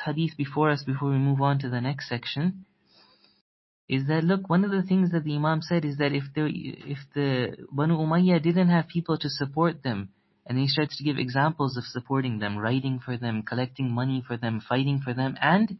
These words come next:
attending their namaz-e-jama'ah. You see, namaz-e-jama'ah itself, in its nature, it has this political dimension to it.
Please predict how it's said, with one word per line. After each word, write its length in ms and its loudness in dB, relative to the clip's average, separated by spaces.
attending 720 4
their 180 0
namaz-e-jama'ah. 1160 0
You 80 -12
see, 180 -6
namaz-e-jama'ah 960 0
itself, 500 -4
in 140 -8
its 240 -10
nature, 440 -4
it 180 -6
has 280 -6
this 180 -10
political 520 -6
dimension 640 -4
to 120 -8
it. 140 -8